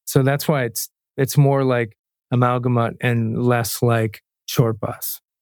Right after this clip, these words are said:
'Cause we, there, we were definitely, Elias and I, I was like, "Here, let's just use V drums from Roland. Let's just u-, let's just program, let's use V drums with,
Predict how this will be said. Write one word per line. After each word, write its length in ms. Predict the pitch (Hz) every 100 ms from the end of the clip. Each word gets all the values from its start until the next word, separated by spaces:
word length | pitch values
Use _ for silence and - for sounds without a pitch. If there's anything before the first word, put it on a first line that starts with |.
| _ _ _ _ _ -
'Cause 220 | 156 131
we, 180 | 180 175
there, 300 | 139 156 175
we 180 | 170
were 160 | 208 165
definitely, 600 | 120 156 170 151 135 127
Elias 520 | 120 139 160 160 151
and 80 | 139
I, 140 | 127
I 180 | 123 131
was 160 | 165 143
like, 180 | 135 123
"Here, 280 | - 165 139
let's 260 | 147 156
just 200 | 185 151
use 220 | 151 123
V 260 | 117 127 175
drums 480 | 135 110 104 107 -
from 320 | - 123 117
Roland. 540 | 135 165 127 107 104 - _ _ _ _
Let's 180 | 139 -
just 240 | 165 147
u-, 160 | 151 156
let's 260 | 151 156 151
just 200 | 139 -
program, 680 | - 165 160 147 135 131 -
let's 340 | 143 151 151
use 160 | 160 135
V 180 | 131 160
drums 300 | 143 131 120
with, 140 | 127